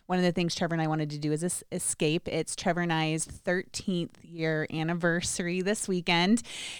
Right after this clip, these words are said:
And instead of just doing something of the two of us, we really wanted to spend time with family. One of our favorite places in Colorado is towards Como, and we get to just go camping, and it's the,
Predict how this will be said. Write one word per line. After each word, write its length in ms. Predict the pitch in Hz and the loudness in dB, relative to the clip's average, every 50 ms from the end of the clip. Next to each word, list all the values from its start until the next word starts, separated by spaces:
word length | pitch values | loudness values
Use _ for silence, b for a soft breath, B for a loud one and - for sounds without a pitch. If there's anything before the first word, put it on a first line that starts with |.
| B B | B B
And 160 | 214 226 233 | 4 6 6
instead 280 | 240 226 - - 269 339 | 4 4 4 4 4 4
of 80 | 349 | 4
just 200 | - 392 359 - | 4 4 2 4
doing 160 | - 294 269 | 4 4 4
something 360 | 254 - 247 226 220 247 233 214 | 4 4 4 2 2 4 4 4
of 40 | |
the 80 | 185 180 | 4 2
two 140 | - - 180 | 0 0 0
of 80 | 160 | 2
us, 320 | 196 190 214 226 - - - | 2 2 2 2 -4 -10 -10
we 580 | - 160 160 175 180 180 180 185 185 180 180 - - - _ _ - | -8 -6 -2 -2 0 0 0 0 2 0 0 -2 -4 -12 _ _ -18
really 600 | 175 170 165 175 175 175 175 170 180 175 175 170 - | -14 -6 0 2 2 4 4 2 2 2 0 -2 -2
wanted 280 | 160 160 160 160 156 156 | -2 -2 -2 0 0 -2
to 60 | 160 | -4
spend 220 | - - 165 160 | -4 -2 -4 -2
time 100 | 156 156 | -2 -2
with 120 | 156 151 - | -4 -4 -4
family. 280 | - 165 165 - - | -4 -4 -4 -4 -6
One 120 | - 180 185 | -4 -2 0
of 80 | 175 | 2
our 80 | 185 185 | 2 2
favorite 400 | - - 202 180 180 180 196 - | 2 2 2 4 4 4 2 0
places 520 | - - 196 175 175 170 - - 170 160 | 0 0 0 2 2 0 0 -2 -2 -2
in 80 | 170 170 | -2 -4
Colorado 800 | - - 180 165 160 160 156 156 160 160 165 160 156 160 160 160 - | -2 0 0 2 4 4 4 4 4 4 4 4 6 4 4 2 2
is 440 | - 156 151 156 160 - - - - B B B B B B B - - _ _ - | 0 0 0 0 0 -2 -4 -4 -4 B B B B B B B -20 -20 _ _ -4
towards 340 | - 196 185 185 180 - | 0 2 2 2 2 -2
Como, 480 | - - 196 175 170 170 165 170 175 196 | -4 0 0 2 4 4 6 6 4 4
and 160 | - - 170 | 2 0 0
we 100 | 165 165 | 0 0
get 200 | 160 170 165 - | 0 0 -2 -2
to 120 | - - 160 | -4 -6 -4
just 200 | 165 170 - - | -4 -4 -2 0
go 120 | 170 156 | -2 -2
camping, 560 | - - - 233 220 220 - 214 202 196 196 - | -2 0 0 2 2 2 2 2 2 2 2 2
and 120 | 175 180 | 0 -2
it's 220 | 180 - - - | -2 -4 -6 -6
the, 360 | - - 170 160 160 151 160 | 0 2 4 6 6 6 4